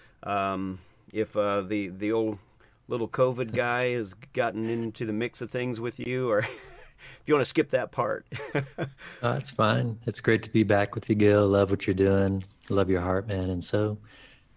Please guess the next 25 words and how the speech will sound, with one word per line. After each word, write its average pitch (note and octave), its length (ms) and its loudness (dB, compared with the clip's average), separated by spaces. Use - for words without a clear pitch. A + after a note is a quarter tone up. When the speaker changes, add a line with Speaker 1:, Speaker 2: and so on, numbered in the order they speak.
Speaker 2:
yeah, A#2 160 2
it's A2 140 2
an A2 80 4
unusual A2 420 6
season, G#2+ 480 2
right? G2+ 240 0
You A2 140 -6
know, F#2 60 -6
covid's F#2+ 420 -2
kinda F2+ 420 0
thrown G2+ 240 2
a F#2 40 0
wrench F#2 380 0
into G#2+ 340 0
a - 20 2
lot F#2+ 300 0
of G2 60 0
different G#2 320 -4
things, G#2 400 0
and A2+ 220 -2
people A#2 260 2
have G#2 80 0
had G#2+ 120 2
to A2 40 2
pivot. A#2 600 4